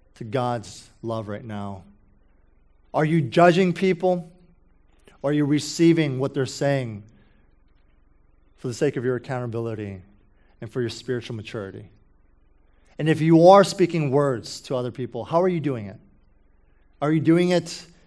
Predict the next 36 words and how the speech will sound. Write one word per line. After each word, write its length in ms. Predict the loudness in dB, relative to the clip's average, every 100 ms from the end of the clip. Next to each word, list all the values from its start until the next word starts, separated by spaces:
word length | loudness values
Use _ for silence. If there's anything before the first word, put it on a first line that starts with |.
| -8
in 80 |
a 60 | -2
way 120 | 0
to 180 | 0 0
attack 420 | -2 -2 -4 -4
them, 280 | -6 -8 -8
to 100 | -10
make 160 | -6 -6
sure 160 | -4 -4
that 160 | -4
they, 240 | -4 -6 -8 -16 -20 -18
make 80 | -14
sure 140 | -14
feel 360 | -8 0 0 0
that 180 | -4 -6
pain, 400 | -10 -8 -10 -16 -20 _ _ _ _ _ _ _ _ _ _ _ _
no 100 | -4
matter 220 | 2 4
if 100 | 4
they 120 | 2 -2
committed 420 | -4 -6 -6 -8
sin? 340 | -10 -12 -12 -18 _ _ _ _ _ _ _ _ _ _ _
Or 140 | -2 0
are 40 |
you 380 | 2 0 0 -4 -20 -20
speaking 580 | -20 -12 -2 -2 0 -6
truth 300 | -6 -8 -6
to 80 | -6
them 340 | -6 -8 -12 -16 -20 _ _ -12
as 120 | -8
a 40 |
broken 400 | -6 -6 -6 -8
vessel, 400 | -10 -12 -14 -20 _ _ _ _ _ _ _ _ _ _ _ _ _ _ _ _ -16
as 100 | -14
someone 380 | -8 -4 -4 -6
who 320 | -8 -10 -12